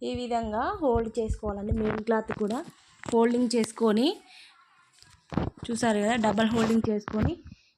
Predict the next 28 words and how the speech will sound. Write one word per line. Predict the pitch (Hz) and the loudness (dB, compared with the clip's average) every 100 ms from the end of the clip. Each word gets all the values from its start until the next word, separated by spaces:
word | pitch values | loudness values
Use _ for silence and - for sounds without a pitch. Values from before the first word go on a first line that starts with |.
| - | -2
ఈ | 233 | 0
విధంగా | 233 220 220 226 | 2 2 2 2
వేసుకొని | 220 214 214 - 202 214 330 | 2 0 -2 -8 -6 -2 0
మనకి | 262 220 220 254 | 2 0 -2 -2
సేమ్ | 240 226 226 | 0 0 2
as | 208 208 | 0 0
it | 233 | -4
is | 220 | -4
లైనింగ్ | 208 196 214 220 | -2 -2 0 0
అయితే | 208 214 | -2 -2
ఎలా | 208 208 | -2 -2
వేసుకున్నామో | 196 - 214 208 185 190 | -4 -4 -4 -2 -4 -4
ఇందాక | 185 190 185 220 330 - _ _ _ _ | -4 -4 -4 -6 -6 -10 _ _ _ _
అలానే | - 220 226 226 | -2 0 0 0
వేసుకోవాలండి. | 214 196 - 208 190 185 233 240 | 0 -2 -4 -4 -2 -2 -2 -4
ఇక్కడ | 233 247 240 | -4 -4 -2
కూడా | 247 247 330 - _ _ - - | -2 0 -2 -6 _ _ -20 -6
ఈ | 220 | 0
లెఫ్ట్ | 226 214 214 | 2 2 -2
సైడ్ | 247 233 | -2 0
పడయి, | 220 196 240 | 0 0 0
రైట్ | 247 208 202 | 0 0 0
సైడ్ | 226 220 | -2 0
పడతాయండి | 208 185 202 196 190 220 | -2 -2 -2 0 0 0
మెయిన్ | 202 196 | -2 -2
క్లాత్‌కి | 208 202 196 208 190 | -4 -6 -6 -8 -4
జాయింట్స్ | 190 185 190 | -4 -4 -4
అనేది. | 202 180 175 | -4 -4 -2